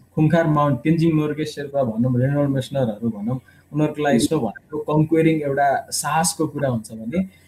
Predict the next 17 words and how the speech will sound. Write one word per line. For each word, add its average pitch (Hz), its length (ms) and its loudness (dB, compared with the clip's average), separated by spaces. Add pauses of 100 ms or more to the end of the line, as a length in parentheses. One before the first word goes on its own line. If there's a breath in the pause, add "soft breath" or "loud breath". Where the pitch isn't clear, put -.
(100)
युरोपमा 165 520 6
स्की 175 240 2
खेल्नेहरूलाई 131 600 -2
फन 180 340 8
हुन्छ 127 180 4
भने 127 280 4
कहिले 156 280 2
के 156 120 0
यता 151 140 2
कालिम्पोङतिर 151 680 -2
जानेहरूलाई 135 580 2
डल्लो 147 280 4
हान्ने 120 320 6
हुन्छ। 95 280 0
So - 140 -14
मान्छे 147 380 0
अनुसारको 147 640 -2